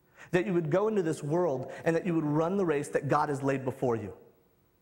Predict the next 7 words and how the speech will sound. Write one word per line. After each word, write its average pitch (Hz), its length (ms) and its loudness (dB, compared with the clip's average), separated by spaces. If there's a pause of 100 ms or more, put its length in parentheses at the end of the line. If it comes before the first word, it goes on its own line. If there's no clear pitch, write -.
(840)
That 185 120 2
you 196 120 0
would 185 120 2
imagine 185 440 2
yourself 165 580 0 (920)
sitting 190 460 0
down, 123 360 0